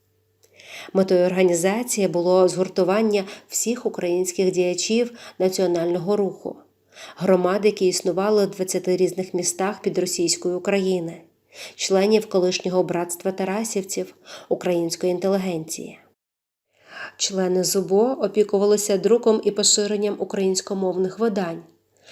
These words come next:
влаштуванням святкування річниць відомих діячів української культури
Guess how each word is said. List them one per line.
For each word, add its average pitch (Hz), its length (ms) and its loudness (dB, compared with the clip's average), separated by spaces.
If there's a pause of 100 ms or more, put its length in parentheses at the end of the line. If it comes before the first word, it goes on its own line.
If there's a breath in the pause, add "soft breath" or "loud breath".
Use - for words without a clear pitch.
(240 loud breath)
влаштуванням 190 640 2
святкування 185 640 0
річниць 208 600 0
відомих 190 500 2
діячів 190 560 2
української 185 720 0
культури 190 640 -2